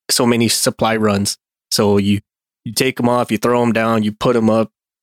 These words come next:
or you, you treat 'em just like any other piece of gear. And then they over time wear out and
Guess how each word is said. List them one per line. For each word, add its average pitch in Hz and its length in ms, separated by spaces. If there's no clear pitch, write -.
or 110 240
you, 120 140
you 117 360
treat 127 260
'em 127 140
just 123 180
like 110 200
any 123 280
other 120 220
piece 120 240
of 104 60
gear. 113 200
And 107 120
then 104 100
they 107 180
over 117 280
time 117 300
wear 107 200
out 107 320
and 101 400